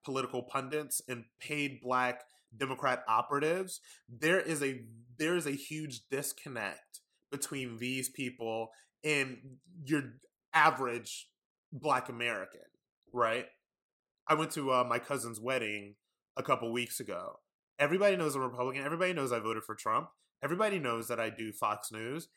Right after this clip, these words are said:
Do you think anybody in my family or anybody at that wedding cared?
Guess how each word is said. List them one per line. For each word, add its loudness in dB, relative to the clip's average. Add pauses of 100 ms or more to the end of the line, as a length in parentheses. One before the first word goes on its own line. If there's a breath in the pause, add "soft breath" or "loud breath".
(180)
Do -4
you 0
think -8
anybody 0
in -4
my 2
family -2
or 2
anybody 2 (360)
at 2
that 2
wedding 2
cared? -4